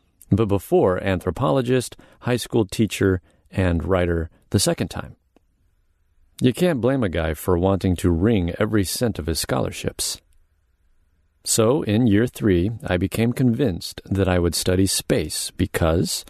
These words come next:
well, because I loved planets and stuff.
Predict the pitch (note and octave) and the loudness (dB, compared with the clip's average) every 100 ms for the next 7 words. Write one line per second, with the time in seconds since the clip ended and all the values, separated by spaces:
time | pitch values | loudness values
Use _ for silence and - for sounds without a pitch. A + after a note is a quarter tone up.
0 | _ _ _ _ _ _ - - D#2+ D2 | _ _ _ _ _ _ -8 -2 0 2
1 | D2+ C#3 - _ _ _ _ _ - F#2 | 2 0 -2 _ _ _ _ _ -4 0
2 | F#2+ E2+ E2 E2+ F2 - A#2+ F#3 G#2 - | 2 2 2 0 -2 -4 -4 -2 -4 -8
3 | F2 - - G2+ - - | -8 -6 -6 -8 -10 -18